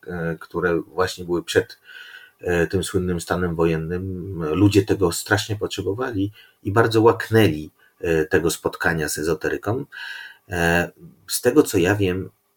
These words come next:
i z tego, co prowadziłem badania na ten temat, to mnóstwo sławnych ludzi przyjeżdżało,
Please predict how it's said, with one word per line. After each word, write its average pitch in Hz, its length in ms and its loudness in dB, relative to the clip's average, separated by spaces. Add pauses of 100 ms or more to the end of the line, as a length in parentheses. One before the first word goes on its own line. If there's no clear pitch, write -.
i 90 80 -8
z - 80 -6
tego, 90 180 2
co 90 120 0
prowadziłem 85 640 2
badania 76 380 0
na 85 100 0
ten 82 200 -2
temat, 95 360 -2 (120)
to 98 120 4
mnóstwo 101 560 4
sławnych 92 500 0
ludzi 82 280 0
przyjeżdżało, 76 800 -4